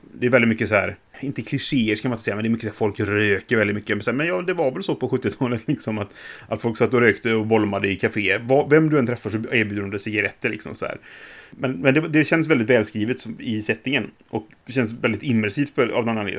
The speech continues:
att man kommer in i det, liksom, så där. Det är gjort för, eh, jag tror det är en till fyra spelare eller vad det nu kan vara. Men, ehm,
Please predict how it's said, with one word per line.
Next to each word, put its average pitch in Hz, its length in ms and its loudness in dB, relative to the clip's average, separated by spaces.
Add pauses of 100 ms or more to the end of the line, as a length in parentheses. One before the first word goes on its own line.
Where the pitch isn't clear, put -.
att 98 40 -8
man 104 100 -6
kommer 104 240 -2
in 123 200 2
i 98 60 -4
det, - 60 -10
liksom, - 220 -12
så - 80 -10
där. - 160 -4 (120)
Det 127 120 2
är 127 80 8
gjort 156 280 4
för, 139 160 4
eh, - 140 -4 (440)
jag - 80 -18
tror 104 120 -6
det - 60 -4
är 92 40 -4
en 98 120 -4
till 101 120 -8
fyra 107 220 -2
spelare 101 300 -4
eller 101 160 -4
vad 101 140 -6
det 101 40 -6
nu 101 100 -6
kan 104 160 -10
vara. 98 220 -6
Men, 104 240 0
ehm, 95 260 2